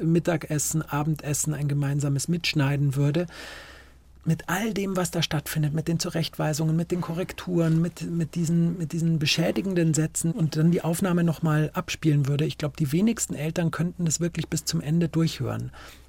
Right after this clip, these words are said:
Die meisten würden irgendwann abbrechen und sagen, "Sag mal, wer, wer macht denn das? Wer ist es, der da ständig meine, meine Kinder korrigiert,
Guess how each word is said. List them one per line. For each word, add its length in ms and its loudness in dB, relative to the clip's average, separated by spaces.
Die 20 2
meisten 420 0
würden 200 0
irgendwann 340 4
abbrechen 440 -2
und 80 0
sagen, 180 0
"Sag 100 -2
mal, 160 -2
wer, 320 -6
wer 140 -2
macht 240 -6
denn 100 -2
das? 140 -4
Wer 160 -4
ist 180 -4
es, 120 -4
der 100 -4
da 100 -2
ständig 340 -4
meine, 280 -6
meine 160 0
Kinder 280 0
korrigiert, 680 -2